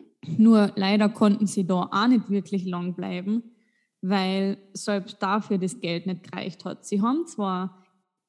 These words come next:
alle Knochen, äh, Dichtemessgeräte verkauft, nur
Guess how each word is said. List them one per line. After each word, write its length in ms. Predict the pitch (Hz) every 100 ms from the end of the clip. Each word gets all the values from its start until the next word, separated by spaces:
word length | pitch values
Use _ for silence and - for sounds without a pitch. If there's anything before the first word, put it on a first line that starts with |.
| _
alle 680 | - 226 247 226 208 196 185
Knochen, 1200 | 185 - 214 233 - 214 208 202 196 185 - - -
äh, 520 | 202 185 180 180 - -
Dichtemessgeräte 880 | 220 - 196 185 - 196 190 180 185
verkauft, 880 | - - - 170 196 349 - - - _ _ _ _ _ _ _ _ -
nur 580 | 220 240 220 202 202